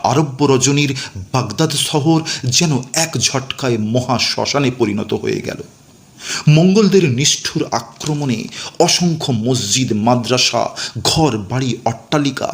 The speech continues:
সবকিছু নিশ্চিহ্ন হয়ে গেল। কোনো কিছুই রেহাই পেল না সেই উন্মত্ত মঙ্গল সেনাদের হামলায়। বিভিন্ন ঐতিহাসিকরা লিখেছেন যে বাগদাদ আক্রমণে যে ধ্বংসলীলা তারা চালিয়েছিল,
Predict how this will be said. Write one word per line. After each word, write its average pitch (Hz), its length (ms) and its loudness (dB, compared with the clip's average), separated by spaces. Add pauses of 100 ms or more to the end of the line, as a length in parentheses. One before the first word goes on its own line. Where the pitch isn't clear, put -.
(360)
সবকিছু - 560 -2
নিশ্চিহ্ন 139 560 0 (340)
হয়ে 107 220 -2
গেল। - 220 -8 (420)
কোনো 165 200 6
কিছুই 190 360 4
রেহাই 147 300 2
পেল 160 220 0
না 151 120 -2
সেই 151 280 0
উন্মত্ত 139 480 0 (120)
মঙ্গল 113 380 2
সেনাদের 104 500 0
হামলায়। 107 460 -2 (580)
বিভিন্ন 175 440 6
ঐতিহাসিকরা 156 760 0
লিখেছেন 113 580 0
যে 98 180 -4 (600)
বাগদাদ 117 420 0 (100)
আক্রমণে 143 560 2 (300)
যে 123 200 0 (160)
ধ্বংসলীলা 139 600 0
তারা 123 260 0
চালিয়েছিল, 110 640 0